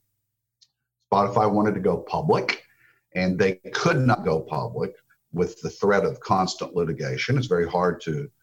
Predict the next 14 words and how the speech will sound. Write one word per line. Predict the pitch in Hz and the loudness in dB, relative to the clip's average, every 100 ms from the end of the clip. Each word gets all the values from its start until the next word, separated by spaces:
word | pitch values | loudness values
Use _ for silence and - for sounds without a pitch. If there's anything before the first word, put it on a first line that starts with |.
| _ _ - | _ _ -2
to | 82 | -2
assign | - 95 92 87 | 0 2 2 2
your | 85 85 80 78 73 _ - - | 2 2 2 2 -2 _ -20 -2
business | 95 90 87 82 78 | -2 -2 -4 -4 -6
a | 76 - | -6 0
value | 101 104 98 78 82 | 4 6 4 2 -2
if | 107 85 | -2 -4
you | |
don't | 85 87 80 | -2 -2 -2
know | |
what | 80 82 - | -2 -2 -4
the | - | -6
costs | - 202 202 196 - | 0 2 2 -2 -8
are. | - - | -10 -12